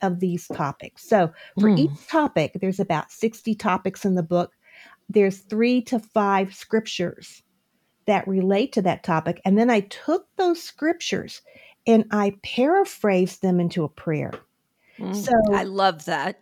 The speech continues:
Speaker 2: Say that
Speaker 1: Yeah.
Speaker 2: again. What did you do with the scriptures?
Speaker 1: I paraphrased them into a prayer.
Speaker 2: Yes.
Speaker 1: So you worry about, "Oh, I don't know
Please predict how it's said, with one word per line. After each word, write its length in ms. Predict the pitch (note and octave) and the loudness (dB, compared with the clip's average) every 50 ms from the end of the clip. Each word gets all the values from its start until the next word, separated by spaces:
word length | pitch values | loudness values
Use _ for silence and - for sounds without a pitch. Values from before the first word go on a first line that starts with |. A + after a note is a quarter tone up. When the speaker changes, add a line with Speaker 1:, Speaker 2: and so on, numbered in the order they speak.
| _ _ | _ _
Speaker 2:
Say 260 | - - - C4 B3+ | -14 -8 -4 -4 -2
that 180 | A3 A#3+ A#3 A3+ | 0 0 -2 0
Speaker 1:
Yeah. 40 | A3 | 0
Speaker 2:
again. 380 | G#3 A3 G#3 F#3 D#3+ D3+ D3+ E3+ | 0 2 2 2 0 -2 -2 0
What 140 | G3+ G3+ G3 | 2 2 2
did 160 | A3 G#3 G3 | 2 -2 -6
you 80 | A3+ G#3+ | -8 -6
do 160 | F#3+ A#3+ A#3+ | -4 -4 -4
with 180 | A3+ A#3+ A#3+ - | -4 -4 -6 -6
the 100 | A#3 - | -8 -6
scriptures? 680 | - - C4 B3+ - - D#4+ D#4 E4 D#4+ - - - - _ _ - - | -4 -2 -2 -2 -2 -2 -2 -2 -2 -2 -4 -10 -10 -12 _ _ -4 -2
Speaker 1:
I 140 | G#3 G#3 | -2 -2
paraphrased 1000 | G#3 - - - C#4 D#4 F4 E4+ D#4 - - A#3 G3+ F3+ E3+ E3+ D#3+ - - - | -2 -4 -2 2 4 6 6 6 4 4 2 0 0 2 0 0 -2 -6 -10 -4
them 400 | - F3 D#3+ D#3 D3+ F#3 G3 A#3 - - - _ _ _ _ | -2 -2 0 0 0 0 -2 -4 -6 -14 -20 _ _ _ _
into 600 | - A#3+ B3 B3 A#3 - - B3+ A#3+ A#3 A#3+ A#3+ - - | 4 6 6 6 4 2 2 2 4 4 2 2 0 2
a 140 | A3 A3 G#3 | 2 2 2
prayer. 800 | G#3+ - - - G#3+ G#3 A3+ C4 D#4 C#4 G#3+ E3 - - - - _ _ _ _ _ _ _ _ _ - | 0 -4 -8 -4 0 2 4 4 4 4 4 2 0 -4 -8 -14 _ _ _ _ _ _ _ _ _ -14
Speaker 2:
Yes. 380 | - - C#3+ E3+ F3 B3+ A#3+ A3+ A3+ A3+ G#3+ G3+ - - | -6 -2 0 2 4 4 6 6 6 4 4 0 -2 -8
Speaker 1:
So 60 | - _ _ _ _ | -14 _ _ _ _
you 180 | - B3 C4+ C4 | 0 2 4 4
worry 360 | C4 C4+ C#4 C#4+ C#4 C#4+ C4+ | 6 6 6 6 4 4 2
about, 240 | A#3+ A3 A#3 G3+ - - - | 2 2 2 2 0 -2 -2
"Oh, 220 | D4+ F4 F4+ D#4 A#3 | 0 2 4 4 4
I 140 | G#3 A#3 | 4 2
don't 180 | D4+ G4 - - | 2 0 0 0
know 400 | B3+ A#3+ A#3 A3+ A3 A3 G#3+ - | 2 2 4 4 4 2 2 -2